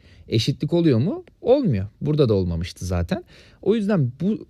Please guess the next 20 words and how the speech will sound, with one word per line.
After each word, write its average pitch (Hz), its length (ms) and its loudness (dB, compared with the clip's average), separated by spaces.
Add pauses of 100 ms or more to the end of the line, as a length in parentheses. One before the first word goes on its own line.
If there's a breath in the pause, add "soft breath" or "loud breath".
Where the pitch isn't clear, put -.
(160)
e, 139 340 4
bu 143 200 -2
ihtimal 190 460 0
de 160 80 0
söz 127 220 0
konusu 107 360 -2
olduğundan 95 500 0
dolayı 117 260 -2
kesinlikle 139 800 2
doğrudur 131 320 4
ifadesini 139 520 0
kullanamam. 147 640 0
İkinciyi 117 420 0
de 196 60 2
elerim. 92 280 -2 (640 loud breath)
Üçüncüye 294 480 0
bakıyorum 117 380 0
arkadaşlar. 90 760 -6 (1200)
Üçüncüyü 127 520 0
de 147 260 0